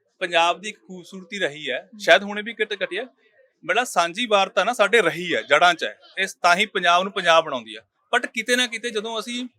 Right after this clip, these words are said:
ਜਿਹੜਾ ਸਮੂਹ ਸਾਂਝ ਸਭ ਨੇ ਟੁੱਟਦੀ ਗਈ, ਤੇ ਜਿਹੜੇ ਆ ਵਖਰੇਵੇਂ ਨੇ, ਜਿੰਨੇ ਆ ਵੀ ਚੈਲੰਜਸ ਨੇ, ਉਹ ਵੱਧਦੇ ਜਾ ਰਹੇ ਨੇ। ਇਹ ਇਹਨਾਂ ਦਾ,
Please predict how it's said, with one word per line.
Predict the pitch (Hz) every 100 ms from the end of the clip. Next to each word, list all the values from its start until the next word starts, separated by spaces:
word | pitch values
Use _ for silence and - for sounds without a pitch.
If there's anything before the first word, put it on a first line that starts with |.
| _ _
ਜਿਹੜਾ | 156 185 226 233
ਸਮੂਹ | 220 - 180 175 247 226 180
ਸਾਂਝ | - 170 170 226
ਸਭ | 226 196
ਨੇ | 202
ਟੁੱਟਦੀ | 202 196 196 208 165
ਗਈ, | 139 - _ _ _
ਤੇ | 196
ਜਿਹੜੇ | 196 214 240
ਆ | 226
ਵਖਰੇਵੇਂ | 180 170 170 175 190
ਨੇ, | 185 185 185 165
ਜਿੰਨੇ | 160 180
ਆ | 190
ਵੀ | 190
ਚੈਲੰਜਸ | 196 165 151 170 180
ਨੇ, | 180 208
ਉਹ | 240
ਵੱਧਦੇ | 170 160 240
ਜਾ | 196 131
ਰਹੇ | 117 110
ਨੇ। | _ _ _ 202 196 _
ਇਹ | 208
ਇਹਨਾਂ | 220
ਦਾ, | 240